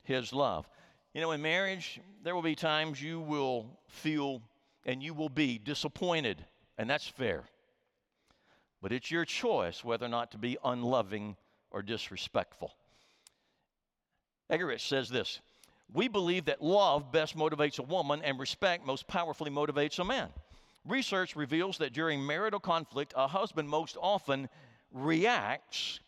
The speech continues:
when feeling disrespected, and a wife reacts when feeling unloved." We asked seven thousand people this question, "When you're in a conflict with your spouse,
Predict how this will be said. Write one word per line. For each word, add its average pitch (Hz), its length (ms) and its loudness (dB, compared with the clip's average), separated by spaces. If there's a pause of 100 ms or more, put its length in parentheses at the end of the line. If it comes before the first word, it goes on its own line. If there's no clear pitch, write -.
(300)
when 147 160 -2
feeling 180 420 -2
disrespected, 156 880 -2 (300)
and 156 120 4
a 147 40 2
wife 185 420 2
reacts 107 600 2
when 147 160 -6
feeling 156 380 0
unloved." 185 600 2 (880)
We 196 180 0
asked - 260 -2
seven 240 280 2
thousand 190 420 2
people 165 300 -2
this 139 140 -2
question, 127 440 -2 (240)
"When 151 200 -2
you're 170 160 0
in 202 100 2
a 185 60 2
conflict 170 640 2 (380)
with - 280 0
your 247 120 -6
spouse, - 680 0